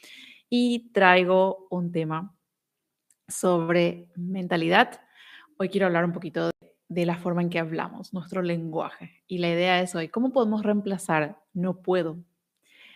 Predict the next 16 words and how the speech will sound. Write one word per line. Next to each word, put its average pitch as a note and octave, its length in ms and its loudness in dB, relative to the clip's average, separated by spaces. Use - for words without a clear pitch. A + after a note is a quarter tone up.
reemplazar F#3 720 0
pero A3+ 540 4
para, B3 720 4
con A3+ 180 4
otras C#4 260 2
palabras F3 420 0
que G#3 100 -4
en G3 100 -2
realidad F#3+ 440 -2
nos G3 320 -6
ayuden F#3+ 720 -2
a, F3 320 -2
eh, F3+ 320 -2
crear G3 440 4
más E3+ 240 -2
oportunidades? E3+ 680 -8